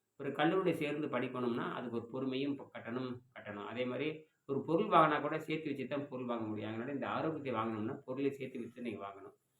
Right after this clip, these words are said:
ஒரு முறை நீங்க செலவு பண்ணிட்டீங்கன்னா, ஒரு தடவை நீங்க பணம் கொட்ட போட்டீங்கன்னா, அது வந்து நூறு ஆண்டுக்கு அது பலன் தரலாம். அதே மாதிரி தான் நீங்கள் ஆரோக்கியத்திற்கு இப்ப நீங்க பழகிட்டா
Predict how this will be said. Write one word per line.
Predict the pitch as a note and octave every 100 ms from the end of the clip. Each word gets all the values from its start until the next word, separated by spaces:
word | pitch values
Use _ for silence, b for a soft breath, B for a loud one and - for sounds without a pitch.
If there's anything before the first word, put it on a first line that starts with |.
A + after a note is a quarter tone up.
| _
ஒரு | - C#3+
முறை | C#3 D#3 G3
நீங்க | E3 D3+
செலவு | C3+ C3 C3+ B2
பண்ணிட்டீங்கன்னா, | A2+ A2+ C#3+ E3
ஒரு | - B2+
தடவை | B2+ E3+
நீங்க | E3+ D3+
பணம் | B2 D#3+ D3
கொட்ட | C3
போட்டீங்கன்னா, | B2 A2+ B2 A#2 A2+ A#2+ - _ _ _
அது | C3+
வந்து | C#3 C#3+
நூறு | B2+ C3
ஆண்டுக்கு | C3 C#3+ D3+ D3 B2 G2+
அது | G#2 G#2
பலன் | A#2 C3
தரலாம். | B2 A2 G#2+ A2 A2 -
அதே | A#2+ A#2 C3
மாதிரி | C3+ A2+ G#2
தான் | G#2+ D#3
நீங்கள் | B2+ A#2 G#2
ஆரோக்கியத்திற்கு | F#2+ D3 D#3+ C#3 C3 B2 B2+
இப்ப | - A#2
நீங்க | A2+ G#2
பழகிட்டா | G#2 A#2 A#2 G2+